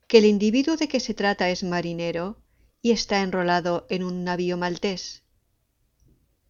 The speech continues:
"Yo no lo conozco", repuso Dupin. "No estoy seguro de que exista, pero tengo aquí este pedacito de cinta que, a juzgar por su forma y su grasiento aspecto,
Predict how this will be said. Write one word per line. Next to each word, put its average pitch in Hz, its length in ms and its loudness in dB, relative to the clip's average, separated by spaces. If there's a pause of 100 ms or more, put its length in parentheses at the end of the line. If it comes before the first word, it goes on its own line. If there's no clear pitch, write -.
(1120)
"Yo 269 320 2
no 247 160 4
lo 208 140 4
conozco", 175 760 -6 (760)
repuso 190 560 -2
Dupin. 175 440 -6 (880)
"No 214 260 4
estoy 196 360 0
seguro 294 640 0 (180)
de 208 140 2
que 196 100 0
exista, - 840 -8 (580)
pero 302 220 4
tengo 311 260 2
aquí 208 260 2
este 214 280 0
pedacito 185 460 -2
de 170 120 2
cinta 175 600 -4 (260)
que, 196 320 2
a 196 140 0
juzgar 262 520 -2
por 190 200 2
su 180 180 -6
forma 175 580 -2
y 202 120 -8
su - 160 -10
grasiento 180 560 -2
aspecto, 202 680 -4